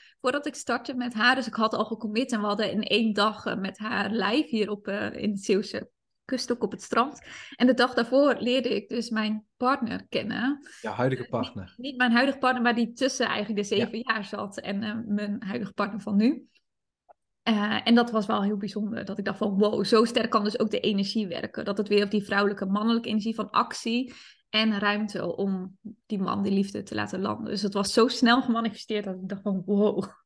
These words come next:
Speaker 2: Honderd procent, honderd procent. Ja, dat, dat is bijzonder
Speaker 1: Ja.
Speaker 2: hoe dat werkt, hè? Bijzonder hoe dat werkt. Ik heb daar vaak, ehm, ook met klanten die bijvoorbeeld een traject met mij starten, en dan vragen ze wel eens van,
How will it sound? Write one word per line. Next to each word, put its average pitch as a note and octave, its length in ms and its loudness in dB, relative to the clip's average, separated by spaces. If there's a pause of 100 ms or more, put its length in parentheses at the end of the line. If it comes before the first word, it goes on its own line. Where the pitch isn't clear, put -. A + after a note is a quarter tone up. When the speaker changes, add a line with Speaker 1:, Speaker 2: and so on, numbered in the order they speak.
(500)
Speaker 2:
Honderd A#2 220 -6
procent, A2 440 -4
honderd A2+ 280 -4
procent. A#2 480 -4
Ja, C#3 180 4
dat, C#3+ 120 2
dat - 100 -10 (200)
is C#3 160 0
bijzonder F#3+ 400 4
Speaker 1:
Ja. - 60 6
Speaker 2:
hoe E3+ 100 4
dat C#3+ 140 0
werkt, E3+ 380 0
hè? C3+ 200 -2 (200)
Bijzonder D#3 460 2
hoe C#3+ 100 2
dat C3 160 0
werkt. C#3 280 2
Ik A2+ 80 -6
heb B2+ 120 -4
daar C3 140 2
vaak, B2 360 -2
ehm, B2+ 280 2 (260)
ook B2 140 -8
met B2+ 180 2
klanten C3+ 300 4
die C3 100 2
bijvoorbeeld B2 320 -2
een A#2+ 100 -4
traject B2+ 340 0
met B2 120 -2
mij B2+ 220 0
starten, C3+ 380 -2
en C3 80 -2
dan A#2 120 -4
vragen D3 340 2
ze C3+ 80 0
wel B2 160 4
eens A#2+ 140 0
van, C3 280 0